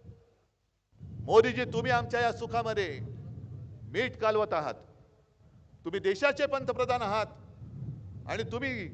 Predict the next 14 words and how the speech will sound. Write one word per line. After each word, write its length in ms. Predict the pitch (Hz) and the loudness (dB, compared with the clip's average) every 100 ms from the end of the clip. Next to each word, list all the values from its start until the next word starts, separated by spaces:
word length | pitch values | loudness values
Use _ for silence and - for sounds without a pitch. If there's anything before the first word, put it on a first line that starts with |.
| - | -6
गुजरात 400 | 170 208 277 262 | -6 2 2 2
आणि 160 | 254 254 | -2 -4
संपूर्ण 380 | 240 240 247 208 | -4 -4 -6 -4
देशामध्ये 600 | 202 233 247 233 196 185 185 - - | -4 -2 -2 -2 -2 -4 -6 -6 -2
एक 200 | 240 - | -2 0
कळत 280 | 226 240 - | 0 0 -2
नकळत 320 | 233 247 240 | -2 -2 -2
भिंत 260 | 170 226 - | -6 -6 -2
का 180 | 277 285 | 0 0
बांधता 300 | 277 269 240 | -2 -4 -6
आहात? 180 | 175 147 - - - - - - - - - - - - | -6 -10 -12 -12 -12 -14 -14 -14 -16 -16 -16 -16 -14 -8
गुजरातही 420 | 139 180 240 262 | -2 4 4 4
आमचा 280 | 262 254 311 | 2 4 4
आहे. 220 | 294 208 | 4 0